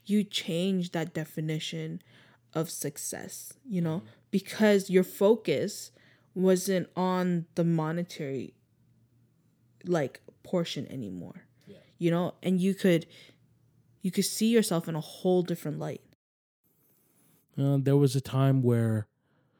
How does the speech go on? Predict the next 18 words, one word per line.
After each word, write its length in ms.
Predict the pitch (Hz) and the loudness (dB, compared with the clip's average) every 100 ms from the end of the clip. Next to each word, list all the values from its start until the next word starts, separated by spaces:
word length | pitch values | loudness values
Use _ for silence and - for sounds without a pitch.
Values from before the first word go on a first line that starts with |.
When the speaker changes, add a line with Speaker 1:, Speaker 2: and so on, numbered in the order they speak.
| _ _ _ _ _ _ _ _ _ _ _ | _ _ _ _ _ _ _ _ _ _ _
Speaker 2:
your 260 | 104 123 123 | -4 2 2
s-, 340 | - - - - | 2 -4 -8 -12
I 120 | - 120 | -6 0
had 220 | 135 135 | 0 2
to 60 | 120 | -2
talk 340 | - 127 120 | 0 -2 0
to 80 | 117 | -2
your 120 | 107 | -4
sister 340 | - 107 - | -4 -8 -6
about 280 | 95 98 95 | -8 -8 -10
something, 500 | 98 107 - 123 - _ _ - | -12 -14 -14 -18 -18 _ _ -2
and 300 | 123 113 - _ _ _ - | 0 0 -4 _ _ _ 0
I 120 | 139 | 0
couldn't 360 | - - 143 - | 2 2 2 0
talk 300 | 147 151 - | 0 0 2
to 80 | |
her 80 | 127 | 0
because 320 | 117 107 117 | 0 -4 -4